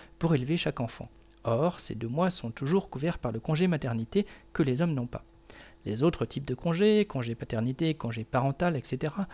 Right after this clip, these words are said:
sont facultatifs et souvent moins intéressants financièrement. Qu'à cela ne tienne, pourrait-on se dire, il suffit de donner aux hommes les mêmes droits que ceux dont disposent aujourd'hui les femmes.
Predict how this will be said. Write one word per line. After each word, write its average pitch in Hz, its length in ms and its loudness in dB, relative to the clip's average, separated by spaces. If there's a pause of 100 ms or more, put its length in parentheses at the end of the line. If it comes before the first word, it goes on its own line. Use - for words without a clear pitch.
(200)
sont - 140 0
facultatifs - 760 0
et 135 80 -2
souvent 139 320 0
moins 135 240 0
intéressants 120 480 -2
financièrement. 120 580 -6 (640)
Qu'à 240 120 2
cela 180 180 2
ne 151 60 0
tienne, 170 380 0 (120)
pourrait-on 104 300 -6
se - 180 -4
dire, 214 320 4 (300)
il 247 120 4
suffit 196 300 -2
de 165 100 0
donner 123 340 -2
aux 123 200 2
hommes 185 320 2
les 107 160 -2
mêmes 156 260 2
droits 131 360 2
que 127 160 -6
ceux 233 240 2
dont 147 140 0
disposent 117 480 0
aujourd'hui 143 300 2
les 233 120 8
femmes. 208 320 2